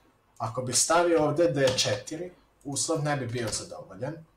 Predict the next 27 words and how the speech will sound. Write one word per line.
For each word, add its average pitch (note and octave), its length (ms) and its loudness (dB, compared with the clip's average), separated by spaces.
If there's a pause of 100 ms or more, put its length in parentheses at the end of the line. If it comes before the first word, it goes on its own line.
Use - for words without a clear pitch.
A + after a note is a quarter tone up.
(400)
ni C3 180 -6
u B2 60 -4
jednom, A#2+ 360 -2
ni B2 80 -4
u A2+ 80 -4
drugom. - 380 -4 (360)
Ali A2+ 180 -2
ako A#2 180 -2
bih A2+ 200 -6
ovde A#2+ 200 -2
stavio D3 460 2
da A#2 380 0 (920)
je G#2+ 300 -6
ili, B2+ 480 -4 (1800)
i A#2+ 180 -10
ovde C3 300 4
stavio B2+ 420 4
da G#2+ 120 0
je G#2 300 0
or, A#2 260 2 (180)
kao G#2+ 320 -2 (100)
ili, B2+ 140 -8
e, - 80 -12 (1600)
da A2+ 240 -20
mi - 60 -20
je - 60 -20 (100)
terminal. - 380 -20